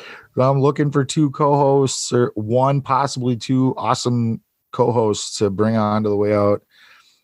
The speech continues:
uh, to help me with the next hundred episodes." He wanted to revamp the show for episode one hundred, change it. All I did was commented, "Say what?"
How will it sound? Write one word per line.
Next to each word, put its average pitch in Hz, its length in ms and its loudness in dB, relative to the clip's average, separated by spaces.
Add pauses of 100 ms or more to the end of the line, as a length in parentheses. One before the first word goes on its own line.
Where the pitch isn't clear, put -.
(240)
uh, 98 200 -2
to 104 120 -2
help 101 220 2
me 107 100 0
with 101 180 0
the - 60 -8
next 110 380 -2
hundred 104 320 0
episodes." 90 1000 -4 (380)
He 107 120 -2
wanted 98 340 0
to 92 80 0
revamp 104 520 0
the 98 100 -8
show 98 360 2
for 90 200 -4
episode 92 440 -2
one 92 140 0
hundred, 87 500 -4
change 92 360 -4
it. 90 160 -6 (1400)
All 139 220 0
I 139 100 2
did 135 240 0
was 117 160 -2
commented, 120 600 0
"Say 220 320 0
what?" 277 500 0